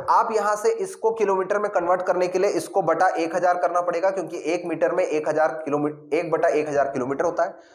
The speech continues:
और दो मिनट को घंटे में convert करने के लिए साठ से बांटना पड़ेगा, तो साठ ऊपर मैं multiply कर लेता हूं इस तरीके से।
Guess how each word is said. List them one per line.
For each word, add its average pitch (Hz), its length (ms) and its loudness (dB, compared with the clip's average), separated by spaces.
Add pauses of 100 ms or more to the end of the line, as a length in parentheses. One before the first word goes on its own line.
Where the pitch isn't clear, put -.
(160)
और 147 120 4
दो 180 220 2
मिनट 214 280 0
को 220 80 0
घंटे 156 320 -2
में 208 120 -2
convert 190 380 0
करने 180 200 0
के 180 100 -4
लिए 202 100 2
साठ 170 320 0
से 196 120 -2
बांटना 143 300 0
पड़ेगा, 165 260 -2
तो 175 100 -4
साठ 139 320 -2
ऊपर 143 220 -2
मैं 147 120 0
multiply 113 400 -2
कर 117 120 -2
लेता 120 180 -2
हूं 190 80 -2
इस - 160 -14
तरीके - 220 -12
से। - 200 -20